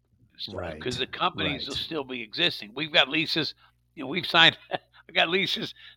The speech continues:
Speaker 1: that'll be in play till I'm ninety-five, which is how, you know, if I'm around.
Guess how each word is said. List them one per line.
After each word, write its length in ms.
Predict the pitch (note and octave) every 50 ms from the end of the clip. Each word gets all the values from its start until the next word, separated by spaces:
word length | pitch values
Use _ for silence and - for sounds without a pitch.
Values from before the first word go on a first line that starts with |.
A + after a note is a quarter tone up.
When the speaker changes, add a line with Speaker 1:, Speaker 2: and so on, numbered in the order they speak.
| -
Speaker 1:
that'll 220 | D#3+ D#3 D#3 D#3+ D#3
be 380 | D3 E3 E3+ D#3+ D3+ C3 - _ _ _ _ -
in 120 | E3 D3+
play 300 | - - - F3 F3+ F3
till 220 | D#3 - E3 E3 D#3
I'm 120 | D3+ C#3+
ninety-five, 720 | D3 D#3+ D#3+ D#3+ D3+ D3+ D3 - G3+ G3 E3+ C#3 A#2 G2 A#2
which 260 | B2+ A2+ - - -
is 140 | B2+ - -
how, 140 | - D#3 D#3 - _ - - - - _
you 60 | - E3
know, 220 | D#3 C#3+ C3+ C3 - _ _ _ _ _ _ -
if 120 | B2 A2 D#3+
I'm 140 | E3+ E3+ D#3+
around. 480 | D3+ D3+ D#3+ F3+ G3 F#3 D#3 C#3+ D3